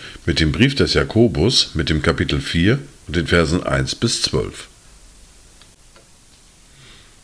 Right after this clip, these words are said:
Woher kommen die Kämpfe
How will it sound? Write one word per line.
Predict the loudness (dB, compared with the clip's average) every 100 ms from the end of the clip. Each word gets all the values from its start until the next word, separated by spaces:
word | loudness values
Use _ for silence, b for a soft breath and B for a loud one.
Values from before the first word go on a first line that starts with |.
| -20 -20 -20 -20 -20 -20 -20 -20 B B B B B -6
Woher | 0 2 2
kommen | 2 0 2
die | 2
Kämpfe | 2 0 -2